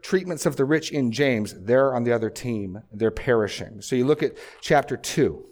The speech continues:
right? Take a look at me quickly here. Um, I do think ultimately he's talking to those within the body, and he has in view a brother. But let me show you why this is difficult. Um,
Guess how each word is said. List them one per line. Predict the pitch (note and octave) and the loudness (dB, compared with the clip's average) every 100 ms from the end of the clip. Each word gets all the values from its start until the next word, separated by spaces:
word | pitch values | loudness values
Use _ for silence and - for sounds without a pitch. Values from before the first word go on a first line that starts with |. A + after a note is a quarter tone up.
| - | -8
right? | G2+ D3+ - - _ _ - _ _ _ | -4 -4 -8 -20 _ _ -20 _ _ _
Take | B2+ | -2
a | C3+ | 0
look | B2+ | 0
at | |
me | A2 | -2
quickly | G#2+ G#2+ G#2+ | 0 0 0
here. | F2+ F#2+ - _ _ _ _ _ _ - | -2 -4 -8 _ _ _ _ _ _ -12
Um, | F#2+ F#2 | -10 -2
I | B2+ | -2
do | B2 G3+ B3 | 4 4 4
think | A#3+ D3 B2+ | 4 0 2
ultimately | C#3 C3+ B2+ A#2 | 2 0 -4 -4
he's | A2 | -4
talking | - C#3 B2+ C3 A#2 A2+ - | 0 2 2 0 -4 -4 -8
to | B2 | 2
those | A#2+ A2+ | 2 2
within | B2 A2+ | 0 0
the | G#2+ | 2
body, | A2+ G#2+ G2+ F#2+ - - - | 4 4 2 -4 -10 -20 -6
and | A#2 | 0
he | |
has | A2 A2+ | 2 2
in | G#2+ | 0
view | G#2+ | 0
a | F#2+ | 2
brother. | A2 C3 G2 | 4 4 2
But | G2 | 0
let | C3 | 0
me | D#3+ | 0
show | - | 2
you | D3 | 2
why | A#2+ A2+ B2 B2+ A#2 G2+ | 4 4 6 6 6 4
this | G2+ G2+ | 2 -4
is | G2+ F#2 - _ _ _ _ _ | -6 -6 -10 _ _ _ _ _
difficult. | - F#2+ F2+ - F2+ - - _ - - | -4 -4 -4 -4 -4 -6 -16 _ -20 -8
Um, | G2 G2+ G2+ F#2+ | -2 0 2 -2